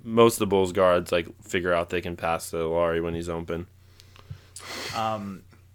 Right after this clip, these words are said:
Speaker 2: here's a game that we should definitely lock the over on is Nuggets Rockets on Wednesday. We should try
Speaker 1: Oh,
Speaker 2: to get
Speaker 1: wow.
Speaker 2: that locked in as soon as possible.
Speaker 1: That'll be
Speaker 2: Um, so
Speaker 1: tight.
Speaker 2: yeah,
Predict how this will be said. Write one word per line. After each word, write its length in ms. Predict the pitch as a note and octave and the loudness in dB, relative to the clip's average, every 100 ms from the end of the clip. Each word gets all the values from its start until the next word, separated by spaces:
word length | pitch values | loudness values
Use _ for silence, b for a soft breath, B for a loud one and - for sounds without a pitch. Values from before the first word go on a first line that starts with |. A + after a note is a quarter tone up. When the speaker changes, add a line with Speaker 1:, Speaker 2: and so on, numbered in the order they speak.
| _ - - | _ -20 -20
Speaker 2:
here's 380 | - B2 C#3 C#3 | -16 -8 -6 -6
a 60 | C3+ | -6
game 260 | B2 B2+ | -6 -4
that 100 | A#2+ | -6
we 80 | A#2 | -8
should 160 | - A2+ | -10 -8
definitely 380 | A#2 G#2+ A#2 G#2 | -10 -8 -10 -6
lock 300 | G#2 G#2+ - | -4 -6 -6
the 120 | G2 | -8
over 420 | A2 A#2 A#2+ A#2 | -8 -8 -6 -6
on 380 | A#2+ A#2+ A#2+ A#2+ | -4 -4 -4 -6
is 240 | G#2+ F#2+ G#2+ | -8 -10 -10
Nuggets 440 | G#2 A2 A2+ - | -8 -8 -8 -10
Rockets 460 | E2+ G#2 D3+ C#3 D3+ | -8 -6 -8 -10 -12
on 160 | C#3+ | -10
Wednesday. 500 | C#3 D#3 D3+ E3 E3 D#3 - - | -8 -8 -6 -6 -8 -12 -20 -18
We 60 | |
should 340 | - G2+ F2+ - - - | -14 -12 -12 -16 -14 -6
try 140 | A#2+ | 2
Speaker 1:
Oh, 140 | A2 G#2 | 4 4
Speaker 2:
to 40 | |
get 40 | G#2 | 2
Speaker 1:
wow. 240 | G#2 G#2 | 4 4
Speaker 2:
that 40 | G#2 | 2
locked 180 | C3 C#3+ | -4 -10
in 140 | C#3+ | -12
as 100 | D3 | -14
soon 220 | - D3+ | -14 -14
as 100 | D3+ | -16
possible. 640 | - D#3 D#3 - - D#3+ C#3+ b b b | -10 -8 -8 -12 -16 -16 -16 b b b
Speaker 1:
That'll 260 | F2 F2 D#2+ | 0 0 0
be 100 | D#2+ | -2
Speaker 2:
Um, 40 | |
so 140 | - D#2+ | -2 0
Speaker 1:
tight. 160 | D2+ - | 0 -2
Speaker 2:
yeah, 320 | A#3 B2+ | -2 -2